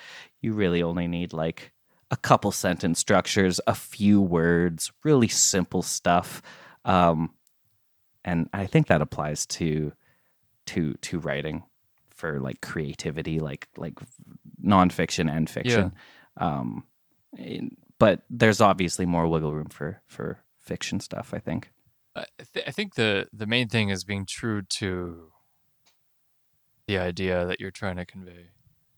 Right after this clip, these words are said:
Speaker 2: And, and, and, and, and true to the intention that you're trying to actually convey the idea. <laughs> Um, it's, uh,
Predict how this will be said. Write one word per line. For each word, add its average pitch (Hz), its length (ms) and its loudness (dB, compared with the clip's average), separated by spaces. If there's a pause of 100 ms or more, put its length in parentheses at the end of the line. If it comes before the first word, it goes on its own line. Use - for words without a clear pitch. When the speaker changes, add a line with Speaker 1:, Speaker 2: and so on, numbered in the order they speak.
(320)
Speaker 2:
And, 107 200 0
and, 107 180 2
and, 113 240 2 (100)
and, 107 140 -6 (100)
and 107 100 -4
true 135 220 -2
to 120 80 -2
the 110 120 0
intention 101 760 -2
that 98 120 -4
you're 104 100 -6
trying 104 220 -2
to 98 140 -2
actually 107 240 -4
convey 110 280 4
the 98 120 0
idea. - 300 0 (560)
<laughs> - 440 -2 (640)
Um, 87 300 -6 (1700)
it's, - 300 -4
uh, 87 580 -2